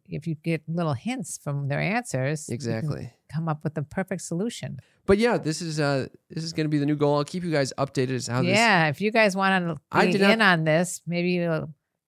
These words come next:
Speaker 1: you should join our Patreon page and maybe he'll put up some prototypes.
Speaker 2: Well, I think I'll do that for any of our listeners. But anyway, I, uh, did not expect to be going into this when I
Speaker 1: You
Speaker 2: was
Speaker 1: can't
Speaker 2: just
Speaker 1: keep
Speaker 2: doing some
Speaker 1: this
Speaker 2: stand-up with, with your book in mind.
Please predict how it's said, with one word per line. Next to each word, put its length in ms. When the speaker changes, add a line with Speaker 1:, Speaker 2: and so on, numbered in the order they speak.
Speaker 1:
you 100
should 160
join 180
our 100
Patreon 460
page 280
and 180
maybe 260
he'll 220
put 100
up 100
some 140
prototypes. 840
Speaker 2:
Well, 120
I 100
think 220
I'll 100
do 120
that 180
for 160
any 160
of 120
our 120
listeners. 500
But 120
anyway, 500
I, 300
uh, 260
did 100
not 140
expect 600
to 100
be 120
going 280
into 200
this 240
when 260
I 180
Speaker 1:
You 140
Speaker 2:
was 140
Speaker 1:
can't 120
Speaker 2:
just 120
Speaker 1:
keep 140
Speaker 2:
doing 180
some 100
Speaker 1:
this 100
Speaker 2:
stand-up 580
with, 320
with 320
your 140
book 260
in 100
mind. 360